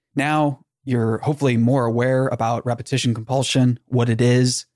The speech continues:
some of Freud's ideas about it. And don't take any of this as gospel, but do take it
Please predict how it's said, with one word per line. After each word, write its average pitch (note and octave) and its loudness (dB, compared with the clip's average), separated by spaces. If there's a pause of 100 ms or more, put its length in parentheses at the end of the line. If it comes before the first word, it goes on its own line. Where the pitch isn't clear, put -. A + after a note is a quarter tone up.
(140)
some A#2 0
of A2+ -2
Freud's B2 0
ideas B2+ 2
about B2 0
it. A#2+ -2 (480)
And A#2+ 2
don't D3+ 0
take D3+ 0
any C#3 4
of C#3 2
this C#3 0
as A#2 0
gospel, C3 -2
but A#2+ -4
do C#3 4
take B2 0
it A#2 0